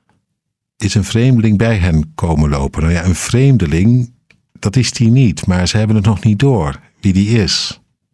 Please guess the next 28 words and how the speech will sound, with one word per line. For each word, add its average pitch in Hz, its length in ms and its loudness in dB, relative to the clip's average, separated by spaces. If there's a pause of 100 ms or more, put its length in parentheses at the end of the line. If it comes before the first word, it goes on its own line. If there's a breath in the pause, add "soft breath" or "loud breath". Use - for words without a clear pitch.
(420)
Hun 95 220 -2
ogen 117 540 0 (1900 loud breath)
waren 98 460 -2
vertroebeld, 131 600 0
staat 71 440 -4
er. 65 220 -12 (640)
Door - 160 -2
tranen 123 880 0 (380)
of 107 180 -4
gewoon, 104 580 0
ja, 104 560 -2 (460)
dat - 200 -4
heb 120 160 -2
je 135 120 0
wel 95 220 0
eens. - 280 -10 (600)
Dat 101 180 -6
je 104 80 -2
het - 80 -4
niet 104 220 2
in 101 120 0
de 92 100 0
gaten 127 460 -2
hebt. - 360 -8 (840)
Dat - 260 -4
God 151 220 -2
voorbij 76 420 -2
komt, - 480 -8